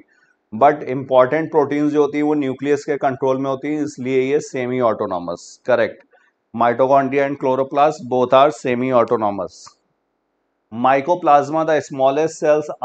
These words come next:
are only, इसका लेंथ कितना है माइकोप्लाज्मा का, माइकोप्लाज्मा की लेंथ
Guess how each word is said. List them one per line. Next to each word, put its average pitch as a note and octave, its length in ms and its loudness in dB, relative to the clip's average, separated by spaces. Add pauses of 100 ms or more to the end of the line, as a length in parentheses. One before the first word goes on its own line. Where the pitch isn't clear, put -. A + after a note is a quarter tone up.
are D3+ 160 4 (100)
only, C3 400 -4 (2000)
इसका C#3 280 -2
लेंथ C#3+ 360 2
कितना C#3+ 300 -2
है A2 220 -2 (100)
माइकोप्लाज्मा C3 800 2
का, G2 200 -4 (420)
माइकोप्लाज्मा C3+ 720 0
की C#3+ 160 -6
लेंथ C#3 280 -2